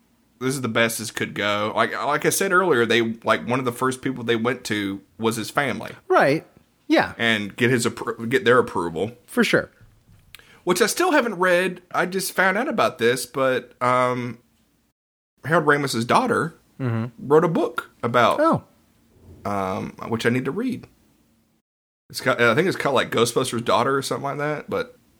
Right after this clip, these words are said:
Speaker 1: I need to ch-, it's on, on, definitely need to read that.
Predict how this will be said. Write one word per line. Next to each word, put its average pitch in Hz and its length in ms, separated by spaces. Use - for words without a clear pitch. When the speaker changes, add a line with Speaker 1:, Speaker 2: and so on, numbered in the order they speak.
Speaker 1:
I 113 40
need 117 180
to - 100
ch-, - 40
it's 131 120
on, 120 300
on, 110 220
definitely 143 280
need 120 200
to 117 300
read 113 340
that. 98 500